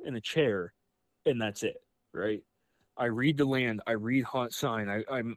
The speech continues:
able to pick up on trails that other people can't see yet. And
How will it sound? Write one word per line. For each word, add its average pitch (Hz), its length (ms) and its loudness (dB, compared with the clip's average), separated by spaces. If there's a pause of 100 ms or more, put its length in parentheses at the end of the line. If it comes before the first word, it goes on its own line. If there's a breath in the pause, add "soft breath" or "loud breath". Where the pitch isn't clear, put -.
able 156 260 4
to 156 100 2
pick 151 260 0
up 135 140 0
on 127 140 0
trails 127 420 2
that 117 160 0
other 131 220 2
people 127 340 -2
can't 131 340 -8
see - 220 -6
yet. 104 460 -4
And 110 400 -4